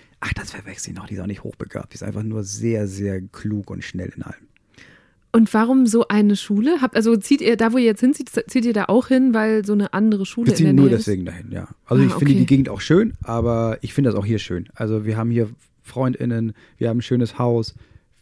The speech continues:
Speaker 1: hier wären auch andere Schulen gewesen. Ähm, aber als klar war, okay, das älteste Kind wird eingeschult, haben wir uns zum ersten Mal mit dem Thema befasst. Ich bin staatlich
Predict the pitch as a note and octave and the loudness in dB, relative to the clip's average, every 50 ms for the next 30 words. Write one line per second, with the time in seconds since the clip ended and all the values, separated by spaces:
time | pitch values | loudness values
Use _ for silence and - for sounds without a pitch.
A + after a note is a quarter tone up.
0 | _ _ _ - - C3 A2 G#2+ A#2 B2 A#2 A#2 A#2 A#2 A2+ A2+ - - A#2 B2 | _ _ _ -20 -18 -18 -12 -4 -2 0 0 0 -2 -2 -4 -8 -8 -8 -6 -6
1 | A#2+ A2+ - - C3+ B2+ B2 A#2 A2+ G#2+ A2 A2+ A2 G#2+ G#2 G#2 G2+ - _ _ | -6 -6 -2 0 0 0 2 0 -2 -2 -2 -2 -2 -4 -4 -8 -10 -12 _ _
2 | _ _ _ _ _ _ _ _ _ _ - - A2 G#2+ G#2+ G2+ G2+ F#2+ F#2+ F#2+ | _ _ _ _ _ _ _ _ _ _ -8 -4 -4 -4 -4 -4 -6 -6 -8 -8
3 | - - _ - A#2+ A2+ A2+ A2+ A2+ A2 A2 A2+ A2+ A#2+ - _ _ _ G3+ - | -10 -12 _ -6 -4 -2 0 0 0 0 -2 -2 -4 -6 -12 _ _ _ -20 -20
4 | _ _ _ _ _ _ _ - - _ _ _ - C3 B2 - - D3 D3+ E3 | _ _ _ _ _ _ _ -20 -20 _ _ _ -6 -6 -6 -4 -2 -2 0 0
5 | D#3+ C#3+ D3+ C#3+ C#3+ C#3 C3+ C#3 - - B2 - D3+ C3+ C3 A#2+ - C#3+ C3+ B2+ | 0 0 0 0 0 0 -2 -4 -8 -12 -6 -4 -2 -2 -2 -2 -4 -4 -4 -6
6 | A#2 - - B2+ A#2 A#2 A2+ A#2+ D3+ D#3+ D3+ - - E3 D#3+ D#3+ E3 E3+ G3+ A#3 | -6 -8 -8 -6 -6 -6 -6 -6 -6 -6 -8 -6 -6 -4 -4 -4 -4 -6 -10 -14
7 | - _ _ _ _ _ _ _ _ _ _ _ _ _ _ - A#2 A2+ A#2 A#2+ | -20 _ _ _ _ _ _ _ _ _ _ _ _ _ _ -8 -6 -4 -2 -4
8 | A2+ - - A#2+ A#2+ A2 - B2 A#2 A2+ A2+ G#2+ - A#2 A2+ G#2+ G#2 G#2 - - | -4 -4 -4 -4 -4 -2 -4 -4 -4 -2 -4 -4 -4 -4 -4 -4 -4 -6 -6 -6
9 | D3 G3 F#3 - - _ _ _ _ _ _ - - B2 - - C#3 C3 B2 - | -8 -8 -8 -12 -18 _ _ _ _ _ _ -12 -10 -8 -6 -4 -4 -4 -2 -2
10 | - C3+ C3+ C3+ B2+ - - - | -4 -4 -4 -6 -10 -14 -18 -20